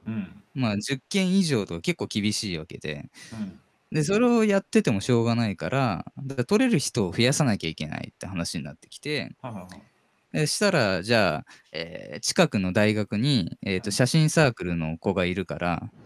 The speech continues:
Speaker 2: ちょっとその子知り合いだから呼んでみようみたいになって、
Speaker 1: はいはいはい。
Speaker 2: えー、そこで初めて他のね、写真やってる人と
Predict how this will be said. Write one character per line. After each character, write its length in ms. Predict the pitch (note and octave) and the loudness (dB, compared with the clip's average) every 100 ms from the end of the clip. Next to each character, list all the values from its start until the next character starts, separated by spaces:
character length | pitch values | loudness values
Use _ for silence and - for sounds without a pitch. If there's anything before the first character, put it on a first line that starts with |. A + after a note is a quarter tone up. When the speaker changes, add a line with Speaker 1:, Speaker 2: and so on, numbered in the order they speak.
| - | -6
Speaker 2:
ち 80 | C3 | -6
ょ 40 | |
っ 20 | |
と 120 | - - | -4 0
そ 160 | C3 | 4
の 140 | B2 B2+ | 4 2
子 180 | F#2 | -4
知 360 | - - - G#2+ | -8 -8 -4 -2
り 140 | A2+ A2+ | 2 2
合 80 | |
い 40 | A2 | 2
だ 120 | G#2+ | 0
か 80 | E2+ | -2
ら 80 | E2 | -2
呼 160 | G2 | 0
ん 60 | F#2+ | 0
で 100 | F#2+ | 0
み 140 | G2 | 0
よ 160 | F#2+ E2+ | -2 -2
う 40 | |
み 180 | D#2+ D#2 | -4 -8
た 100 | - | -10
い 20 | |
に 80 | E2+ | -12
な 100 | E2 | -14
っ 40 | - - | -14 -6
て、 320 | D#3+ A#2+ - _ _ _ - | -4 -4 -8 _ _ _ -10
Speaker 1:
は 80 | |
い 20 | G#2 | -8
は 60 | |
い 20 | |
は 80 | - | -6
い。 20 | |
Speaker 2:
え 200 | C3+ C3+ | -2 -2
ー、 20 | C3+ | -2
そ 140 | F3 | 0
こ 80 | G#3+ | 0
で 80 | G3 | 2
初 220 | G3 A3+ | 2 4
め 100 | E3 | 4
て 140 | - | 2
他 280 | F2 A2+ C3+ | 0 2 4
の 140 | C3 B2+ | 4 4
ね、 160 | E3 - | 0 0
写 180 | C3 | 0
真 220 | A2+ B2 A#2 | 4 6 6
や 100 | A2 | 4
っ 20 | |
て 160 | - | 0
る 80 | A2+ | -4
人 220 | A#2 - | -2 -2
と 280 | - D2+ A1 | -4 -4 -8